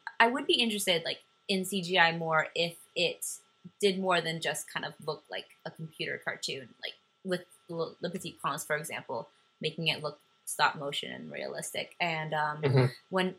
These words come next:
Speaker 1: what the Peanuts movie did, making it look sort of hand-drawn in a way, but still anim-, still C G I. So I have hope for animation still and the future of it.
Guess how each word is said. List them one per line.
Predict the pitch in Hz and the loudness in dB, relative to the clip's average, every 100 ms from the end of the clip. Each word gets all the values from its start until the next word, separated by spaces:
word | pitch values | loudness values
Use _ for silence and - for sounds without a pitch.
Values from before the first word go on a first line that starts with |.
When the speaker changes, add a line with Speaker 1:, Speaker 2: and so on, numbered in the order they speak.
| - | 2
Speaker 1:
what | 196 190 | 2 2
the | |
Peanuts | - 190 233 170 | 0 2 2 2
movie | 156 | -4
did, | 147 151 165 | 0 0 0
making | 160 170 | -2 -2
it | 160 | -2
look | 165 - | -2 -2
sort | 170 | -2
of | 160 | -2
hand-drawn | - 175 185 175 165 | 2 2 4 6 6
in | 156 | 4
a | 151 | 0
way, | 143 143 151 | -2 -2 0
but | 156 151 - _ - | 0 0 -4 _ -10
still | - 175 165 | -2 -2 0
anim-, | 156 143 127 | -2 -6 -10
still | - 208 196 | -2 2 4
C | 185 | 2
G | 160 165 | 2 2
I. | - 185 202 - - - _ | 6 6 4 -4 -20 -20 _
So | - 165 - 196 - _ _ _ _ - - _ - | 0 2 2 -2 -8 _ _ _ _ -20 -20 _ 6
I | 277 | 8
have | 302 | 8
hope | 302 269 - | 2 -2 -2
for | 247 247 247 247 - _ 254 | 4 6 6 4 -2 _ -4
animation | 247 240 233 254 | -2 -2 0 0
still | 247 247 254 | -2 -2 -2
and | 254 254 | -2 -6
the | |
future | 262 254 240 240 | -6 -6 -4 -4
of | 240 | -4
it. | 294 - | -8 -10